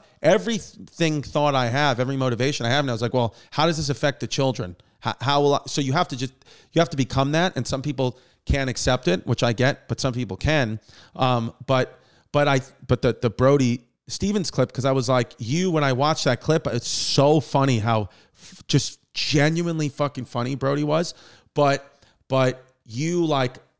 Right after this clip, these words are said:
like, listening to him, I always, I was like, "Oh, she's, like, really sweet." Like, your look, I, it almost felt like a father-daughter relationship,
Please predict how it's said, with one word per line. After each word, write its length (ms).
like, 180
listening 520
to 160
him, 300
I 140
always, 280
I 80
was 120
like, 120
"Oh, 120
she's, 300
like, 160
really 280
sweet." 360
Like, 180
your 160
look, 300
I, 140
it 120
almost 320
felt 140
like 140
a 60
father-daughter 640
relationship, 760